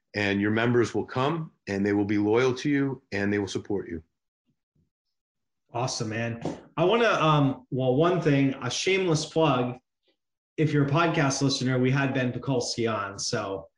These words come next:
Speaker 1: Oh, fantastic.
Speaker 2: Find that episode. It'll be cool. Um, something I wanna jump in, and I almost feel like I'm playing devil's advocate here, or I'm, or trying to pick a fight, but I, I know that there's gonna be a great answer that comes to this.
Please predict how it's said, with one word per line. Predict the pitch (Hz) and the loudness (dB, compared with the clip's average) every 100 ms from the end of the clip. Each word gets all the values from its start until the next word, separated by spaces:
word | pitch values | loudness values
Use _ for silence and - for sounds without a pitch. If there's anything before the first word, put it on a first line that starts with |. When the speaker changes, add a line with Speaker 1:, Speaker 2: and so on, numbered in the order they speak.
| _ | _
Speaker 1:
Oh, | 123 127 127 | 0 2 2
fantastic. | 120 139 123 - 165 120 - - 214 _ _ | 2 0 0 0 -2 -4 -6 -8 -8 _ _
Speaker 2:
Find | 175 170 | 0 2
that | 160 156 | 4 4
episode. | 151 147 143 156 143 131 | 4 2 2 2 2 2
It'll | 123 131 | 0 0
be | 117 123 | 0 -2
cool. | - 127 117 113 - - - 131 | -2 0 0 -2 -10 -20 -12 -4
Um, | 131 120 110 147 147 - | -2 -2 -4 -6 -8 -8
something | 147 208 226 262 | -4 0 2 2
I | 240 | 2
wanna | 196 190 170 | 4 4 4
jump | 143 156 151 | 4 2 4
in, | 156 151 | 2 2
and | 143 131 - _ - - | 2 0 -6 _ -20 -6
I | |
almost | 180 285 - | -2 0 2
feel | 226 | 2
like | 202 175 | 2 2
I'm | 165 | 2
playing | 147 170 160 | 0 2 4
devil's | 143 156 147 143 | 4 4 2 0
advocate | 147 143 135 156 135 | 0 0 -2 -2 -2
here, | 143 147 135 | 2 2 2
or | 123 117 - - - | 0 -4 -10 -20 -6
I'm, | 151 156 - _ - | -4 -4 -8 _ -2
or | 160 143 | 2 2
trying | 139 165 | 2 2
to | 160 | 2
pick | - 165 | 2 2
a | 147 | 0
fight, | - 151 135 | 0 0 0
but | 127 | 0
I, | 135 127 - | -2 -4 -4
I | 139 | 0
know | 147 170 190 | 2 4 4
that | 170 | 4
there's | 156 151 | 4 4
gonna | 151 143 | 2 2
be | 143 | 2
a | |
great | 131 143 139 | 2 2 2
answer | 139 139 139 | 2 0 -2
that | 120 120 | -2 -4
comes | 135 123 | -4 -4
to | 117 | -4
this. | 120 113 | -4 -2